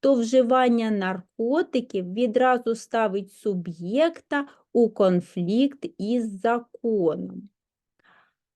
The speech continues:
У цьому випадку сама людина протиставляє соб-, протиставляє себе суспільству, бо відкидає найголовніші соціальні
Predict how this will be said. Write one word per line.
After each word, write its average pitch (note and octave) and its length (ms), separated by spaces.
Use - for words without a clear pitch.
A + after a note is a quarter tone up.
У D4+ 160
цьому F#4+ 460
випадку D#4 840
сама C#4+ 440
людина A3 760
протиставляє A#3 880
соб-, G#3+ 680
протиставляє A#3+ 800
себе G#3 460
суспільству, A#3+ 1200
бо B3+ 220
відкидає B3 1300
найголовніші G3+ 1400
соціальні A#3 1200